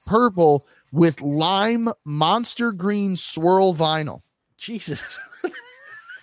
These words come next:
Speaker 1: You know what? And here's something else great, Mike, if you wanna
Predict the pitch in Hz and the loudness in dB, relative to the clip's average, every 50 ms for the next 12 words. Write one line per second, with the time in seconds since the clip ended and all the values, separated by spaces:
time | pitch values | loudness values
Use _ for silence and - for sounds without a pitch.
0 | 1077 1077 1077 1077 1077 1077 1077 1077 1077 1077 - - - _ - 1077 1077 - _ _ | -20 -20 -20 -20 -20 -20 -20 -20 -20 -20 -20 -20 -20 _ -20 -20 -20 -20 _ _
1 | _ _ _ - 185 165 185 220 220 220 240 233 214 202 175 175 165 208 226 208 | _ _ _ -20 -14 -2 2 4 4 6 4 4 4 4 2 4 4 4 4 2
2 | - - 233 - 165 170 165 175 185 175 - - 156 151 147 135 131 143 147 147 | 2 0 -2 0 2 2 4 4 2 2 -2 -4 -2 -2 -2 -2 -2 -2 -2 -2
3 | 147 - 160 143 143 165 160 156 156 156 147 139 | -2 -4 -6 -6 -4 -2 0 0 0 0 -4 -2